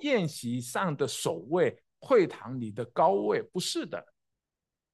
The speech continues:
神把你我摆在首位，神把你我摆在高位，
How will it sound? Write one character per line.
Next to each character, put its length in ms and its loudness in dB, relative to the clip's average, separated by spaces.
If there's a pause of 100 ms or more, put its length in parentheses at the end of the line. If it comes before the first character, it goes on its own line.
(1040)
神 540 4
把 300 4
你 280 6
我 240 6
摆 400 -6
在 300 2
首 440 0
位， 220 6
神 380 2
把 220 4
你 200 0
我 200 4
摆 340 0
在 200 0
高 320 4
位， 380 2